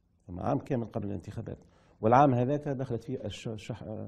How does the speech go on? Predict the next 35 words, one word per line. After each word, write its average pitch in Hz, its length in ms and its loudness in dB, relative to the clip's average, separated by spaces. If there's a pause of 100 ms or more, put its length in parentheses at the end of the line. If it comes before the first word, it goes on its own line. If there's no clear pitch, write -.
(540)
آه، 90 420 -4
معناها 101 420 -2
دخلت 110 460 -4
تونس 110 240 -2
شحنات 117 420 -4
كبيرة 127 360 0
من 104 140 -4
الأسلحة - 400 -4
التي 92 200 -6
اكتشفناها 120 560 -6
فيما 127 240 -6
بعد. 139 240 -2 (600)
العام 101 260 0
هذاك 127 280 0
وقعت 131 460 2
معناها 127 180 -4
أحداث 120 280 -4
الروحية 131 540 -6
وأحداث 101 520 -8
معناها، 127 500 -4 (340)
آه، 113 100 -6
شعامبي 110 540 0
وأحداث، 90 360 -8 (140)
آه، 123 220 -2
أحداث 107 280 -8
شعامبي 117 360 -4
معناها 117 280 -4
قتل 120 380 -2
ال-، 117 60 -8 (400)
آه، 92 1200 -2
أول 117 220 6
شهيد 113 440 0
للإرهاب 107 800 2
أنيس 117 280 -2
جلاسي، 135 420 0